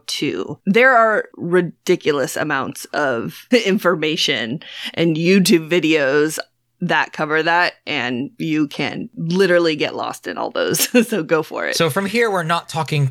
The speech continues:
Speaker 2: to you. I mean, we're talking to you, obviously, but
Speaker 1: Mm-hmm.
Speaker 2: we're not telling you how to do something. We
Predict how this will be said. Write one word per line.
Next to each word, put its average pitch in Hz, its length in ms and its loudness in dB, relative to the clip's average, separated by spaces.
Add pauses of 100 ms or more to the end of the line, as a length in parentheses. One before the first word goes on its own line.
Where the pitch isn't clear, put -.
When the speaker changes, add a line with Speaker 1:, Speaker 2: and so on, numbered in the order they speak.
(140)
Speaker 2:
to 117 380 0
you. 110 360 0
I 104 40 -6
mean, 101 160 -4
we're 95 160 -4 (140)
talking 90 340 -8
to - 140 -10
you, 87 380 -2
obviously, - 440 -8 (380)
but 131 280 -2
Speaker 1:
Mm-hmm. 175 320 -4 (260)
Speaker 2:
we're 131 120 0
not 127 220 -2
telling 131 340 0
you 123 100 0
how 107 160 -2
to 104 100 -6
do 104 220 -6
something. 90 460 -8 (380)
We 117 480 0